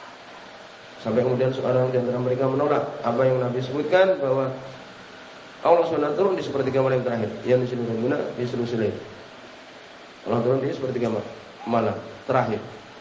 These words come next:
Diartikan dengan turunnya, apa, turun rahmatnya. Ya. Ya, dengan apa? Dengan, dengan me-, merubah makna dari turun Allah Subhanahu wa taala pada turun rahmatnya.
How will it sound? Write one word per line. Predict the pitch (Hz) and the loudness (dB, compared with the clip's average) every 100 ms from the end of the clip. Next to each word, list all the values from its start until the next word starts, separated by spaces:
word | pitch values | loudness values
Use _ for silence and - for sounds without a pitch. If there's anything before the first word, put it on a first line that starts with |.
| - - - - - - - | -20 -20 -20 -20 -20 -20 -2
Diartikan | 131 131 135 185 214 233 240 - - | 4 4 4 2 6 6 4 -2 0
dengan | 170 175 202 | 4 6 4
turunnya, | 185 180 180 180 | 4 4 4 2
apa, | 151 | 2
turun | 170 170 | 4 4
rahmatnya. | 175 185 196 190 139 - - - - - - - - - - - 120 | 4 6 4 4 0 -2 -8 -14 -16 -18 -20 -20 -20 -20 -20 -6 2
Ya. | 131 147 - - - - - - - - - - - - - - - - - - - | 4 2 0 -8 -14 -16 -18 -18 -20 -20 -20 -20 -20 -20 -20 -20 -20 -20 -20 -18 -6
Ya, | 110 | -2
dengan | 120 139 156 | 2 2 2
apa? | 156 151 | 2 0
Dengan, | 151 151 151 - - - - - 135 | 0 0 -2 -4 -12 -18 -20 -6 4
dengan | 165 175 | 6 8
me-, | 175 156 - - | 6 6 2 4
merubah | 170 165 147 214 202 190 | 8 8 6 4 4 4
makna | 185 170 175 120 - - - - - - - - - - - - - - - | 4 2 2 0 -4 -12 -16 -18 -20 -20 -20 -20 -20 -20 -20 -20 -20 -20 0
dari | 123 127 127 | 4 4 4
turun | 185 180 160 | 4 4 4
Allah | 131 143 | 2 0
Subhanahu | 135 135 | 2 2
wa | 139 | 2
taala | - 139 | 0 0
pada | 143 | 0
turun | 139 135 | 0 0
rahmatnya. | 135 131 120 | 0 0 0